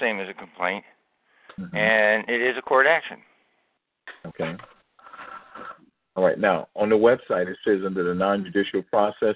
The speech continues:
Speaker 2: it says you received a notice of default or a notice of sale date. And he did get a notice of sale date from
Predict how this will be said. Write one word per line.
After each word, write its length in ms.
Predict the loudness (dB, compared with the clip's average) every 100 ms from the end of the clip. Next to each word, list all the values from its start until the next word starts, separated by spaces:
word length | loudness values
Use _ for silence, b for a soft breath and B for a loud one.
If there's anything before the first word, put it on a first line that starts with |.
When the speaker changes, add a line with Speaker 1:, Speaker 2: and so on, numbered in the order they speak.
| -2
Speaker 2:
it 120 | -6
says 220 | -2 -2 -2
you 140 | -6 -4
received 440 | -4 -4 -6 -4
a 120 | -4
notice 320 | 0 2 2 -2
of 120 | -6
default 520 | -8 -10 -4 0 0 -2 _ _ _ 0
or 380 | 4 6 4 2
a 100 | -6 -6
notice 360 | -6 -6 -8 -12
of 80 | -16 -2
sale 220 | 0 0
date. 200 | -2 -8 -8
And 120 | -12 -8
he 100 | -2
did 240 | 2 4
get 140 | 2 0
a 40 |
notice 280 | 0 -2 -2
of 280 | -12 _ 2
sale 140 | 2
date 280 | 2 -2 -2
from 380 | -2 -2 0 -4